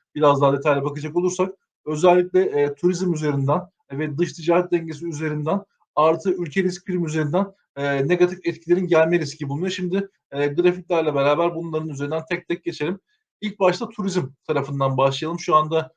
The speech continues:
e, grafiğim zannediyorum, e, görülüyor ekranda. E, bu yıllar itibariyle Türkiye'deki, e, toplam turist sayısı, e, buradaki açık mavi, e, barlar,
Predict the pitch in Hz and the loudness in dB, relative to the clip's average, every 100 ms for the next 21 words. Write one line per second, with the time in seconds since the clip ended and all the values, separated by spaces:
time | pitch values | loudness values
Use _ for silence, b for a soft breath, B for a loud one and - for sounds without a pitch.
0 | _ 135 135 143 156 160 147 143 143 135 | _ -4 -4 -2 -2 -4 -2 -2 -2 -4
1 | 151 156 - 135 135 135 147 156 147 120 | -4 -4 -8 -4 -4 -2 -2 0 0 -2
2 | - 127 131 190 - _ _ - 147 151 | -2 -4 -4 -6 -8 _ _ -2 0 0
3 | 175 196 180 175 185 196 190 190 175 175 | 0 0 0 -2 0 0 -2 -4 0 2
4 | 202 202 185 - 190 180 180 214 - _ | 2 -4 -10 -4 2 2 2 -4 -4 _
5 | _ 139 139 139 175 - 185 185 - - | _ -6 -6 -2 -4 0 -2 -2 -8 -8
6 | 180 175 - 143 131 165 196 - 139 135 | -8 -8 -6 -4 -2 -2 -2 -4 -6 -2
7 | 135 135 131 131 139 143 147 151 - - | 0 2 2 -2 -6 -8 -4 -4 -4 -10
8 | _ - 143 175 175 147 147 143 151 139 | _ -10 -4 -4 -4 2 4 4 0 -4
9 | - _ _ 135 131 131 127 127 131 143 | -8 _ _ 0 2 2 2 0 6 6
10 | 147 165 | 8 4